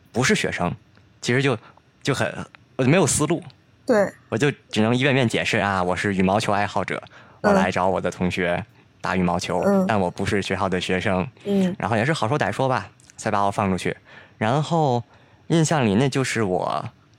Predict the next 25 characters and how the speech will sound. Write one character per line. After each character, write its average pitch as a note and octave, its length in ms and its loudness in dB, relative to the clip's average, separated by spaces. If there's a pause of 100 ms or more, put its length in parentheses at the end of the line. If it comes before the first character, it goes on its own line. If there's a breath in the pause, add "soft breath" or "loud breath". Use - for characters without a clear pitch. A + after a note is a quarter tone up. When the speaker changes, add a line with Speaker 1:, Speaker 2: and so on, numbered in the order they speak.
(340)
Speaker 1:
呃， F#2 720 -2
对， G2 280 -2 (560)
最 C3 160 -2
近 A#2 180 2
倒 B2 140 0
数 G#2 140 -4
第 F#2 100 -2
二 B2+ 160 0
次 - 160 -8
打 F2 140 -4
羽 F2 60 -4
毛 - 160 -4
球， - 200 -8 (220)
Speaker 2:
嗯。 D3+ 80 -6
Speaker 1:
最 B2+ 100 -4
后 A2 140 -2
一 G2+ 80 0
次 G2 260 -4
去 - 300 -6
你 F2+ 100 0
们 F2+ 100 0
学 F#2+ 100 -4
校 F#2 100 0
打 F2+ 140 -4
球。 - 240 -2